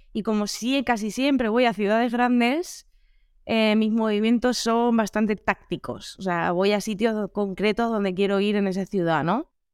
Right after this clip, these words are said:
Eh, a ver, te, te estoy diciendo que estoy un poco loca. O sea, yo me voy a Suiza a una reunión y yo, si es verano, cojo un flotador y me tiro por el Rin. <laughs> Y eso es así.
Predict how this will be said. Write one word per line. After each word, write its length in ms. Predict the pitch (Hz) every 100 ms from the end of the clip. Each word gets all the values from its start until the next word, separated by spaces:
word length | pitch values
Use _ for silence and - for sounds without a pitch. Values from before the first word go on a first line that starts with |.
| _ _ _ -
Eh, 400 | 214 202 196 -
a 100 | -
ver, 160 | 202 208
te, 140 | -
te 160 | 156 185
estoy 140 | 208
diciendo 240 | 196 214 220
que 40 |
estoy 180 | 202 190
un 100 | 202
poco 220 | 190 185
loca. 400 | 180 175 147 - -
O 80 |
sea, 140 | 180 170
yo 140 | 175
me 100 | 190
voy 200 | 196 202
a 280 | 202 196 190
Suiza 460 | 185 208 190 180 175
a 160 | -
una 220 | 175 185 185
reunión 720 | 185 185 196 202 196 240 - _ _ _ _
y 200 | 233 202
yo, 340 | 185 202 220 190
si 160 | 220
es 60 | 196
verano, 480 | 208 196 208 247 - 233 208
cojo 180 | 202 214
un 80 |
flotador 520 | 202 208 196 208 254 -
y 80 | 226
me 100 | 185
tiro 200 | 190 202
por 120 | 233
el 120 | 170
Rin. 380 | 180 247 247 165 - 240
<laughs> 120 | - - - - - 392 - 415 - - 494 - 571 508 - 622 - - - - _ _ _ - - -
Y 100 | 254
eso 160 | 240 302
es 40 |
así. 480 | 262 208 - 294